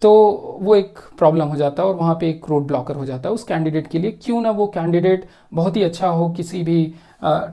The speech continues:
टेक्नोलॉजी में या किसी language में। Okay, so इसलिए मैं चाहता था कि ये topic जो है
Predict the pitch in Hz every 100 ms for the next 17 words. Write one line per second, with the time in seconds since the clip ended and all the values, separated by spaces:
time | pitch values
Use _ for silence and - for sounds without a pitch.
0 | - 156 165 160 180 226 226 226 170 160
1 | 165 156 135 131 131 131 127 - _ _
2 | _ _ - 160 - - 208 202 - -
3 | 254 247 214 190 180 196 202 208 180 160
4 | 220 240 247 - - _ 165 165 165 247
5 | 170 160 139 135 - -